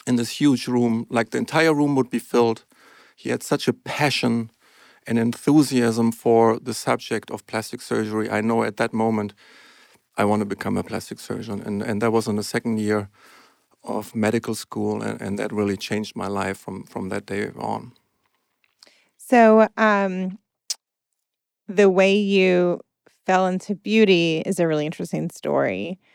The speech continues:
Speaker 2: um, 'cause wanting to be a plastic surgeon,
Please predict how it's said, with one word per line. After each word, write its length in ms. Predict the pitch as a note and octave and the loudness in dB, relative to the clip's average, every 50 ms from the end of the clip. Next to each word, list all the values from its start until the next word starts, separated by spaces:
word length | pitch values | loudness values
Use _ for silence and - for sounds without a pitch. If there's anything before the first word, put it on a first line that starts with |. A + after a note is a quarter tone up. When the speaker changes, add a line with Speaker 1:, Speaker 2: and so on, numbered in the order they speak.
| _ _ _ - _ _ | _ _ _ -20 _ _
Speaker 2:
um, 380 | G#3+ F#3 F2+ - D#3 - - - - | -4 -2 -2 -2 -4 -8 -12 -16 -18
'cause 300 | - - G3+ E3 - - _ _ _ _ | -8 -8 -8 -8 -8 -18 _ _ _ _
wanting 340 | - F3+ E3+ E3+ D#3+ D3+ D#3+ | -4 -2 -2 -2 -2 -4 -6
to 140 | E3 - F#3+ | -8 -10 -8
be 340 | E3+ E3+ D#3+ D#3+ D#3+ - - - | -6 -6 -4 -4 -6 -6 -8 -10
a 60 | G3+ | -10
plastic 360 | - - - - - - - | -10 -10 -10 -10 -12 -14 -14
surgeon, 760 | - - G3+ G3+ G3+ F#3+ F3+ F3+ E3 D#3+ E3 E3 E3 F3+ F#3+ | -4 0 2 2 2 2 2 2 0 0 0 -2 -6 -8 -10